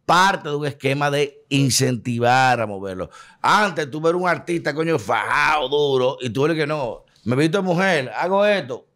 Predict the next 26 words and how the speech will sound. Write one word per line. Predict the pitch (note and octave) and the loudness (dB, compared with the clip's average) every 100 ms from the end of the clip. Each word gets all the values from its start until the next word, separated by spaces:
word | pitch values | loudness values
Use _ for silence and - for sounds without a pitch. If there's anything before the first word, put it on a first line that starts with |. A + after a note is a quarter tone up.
| _ | _
O | G#2 | -8
sea, | A2+ | -4
coño, | D3+ F#3+ | -2 0
pero | A#2 G#2 | 2 0
este | G2 D#2+ G2+ | 0 -6 -4
tipo | A2 A2+ | -2 0
representa | A2 G#2+ G#2+ G2+ | 0 0 -2 0
lo | G#2 | 2
otro. | C#3 G2+ D#2 - - - - | 0 -2 -10 -14 -20 -20 -4
Y | - | -2
lo | |
momento | C#3 D3 | 0 0
con | E3 | -2
la | D3+ | -2
cerveza, | C3 C#3+ D#3+ - - - | -2 0 0 -2 -8 -4
en | C#3+ | 0
las | D3 A#2+ | 0 0
marcas, | B2 D#3+ F3+ - A2 - - | 0 0 0 -4 -8 -8 -6
en | B2 | -6
todo, | F#2+ E3 | 0 2
lo | C#3+ | 2
hablamos | B2 C3+ C3 | 0 -2 -6
aquí | A#2+ G#2+ | -6 -2
el | C#3 | -4
otro | A#2+ A#2+ | 0 0
día. | D#3 C3+ D#2 | 0 0 -2